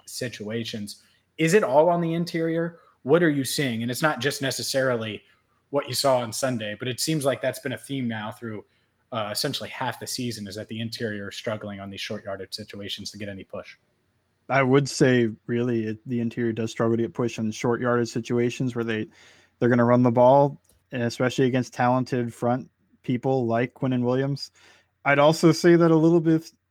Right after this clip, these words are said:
Speaker 2: we're, it, we're pretty far into the season. I think Zach Taylor and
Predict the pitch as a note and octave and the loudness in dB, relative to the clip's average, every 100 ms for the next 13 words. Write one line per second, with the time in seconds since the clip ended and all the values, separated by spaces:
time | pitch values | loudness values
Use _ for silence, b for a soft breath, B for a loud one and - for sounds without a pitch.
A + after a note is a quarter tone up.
0 | _ - C3+ E3 G#3 G#3+ G#3 - _ - | _ -10 -4 -2 -2 -4 -6 -12 _ -12
1 | F#3+ F3 - D#3 F3 - G#3 F#3 G3 F3+ | -10 -10 -10 -4 -4 -2 -4 0 2 6
2 | F3 D3 C#3+ G3 F3+ E3+ D3+ C#3+ C3+ - | 6 4 2 0 2 4 4 2 -4 -4
3 | C3+ - E3 D#3 - _ - D3 C#3+ - | -4 0 0 0 -4 _ -2 0 0 0
4 | C#3+ C#3 C3 B2+ A#2 A2 | 0 0 0 0 -2 -2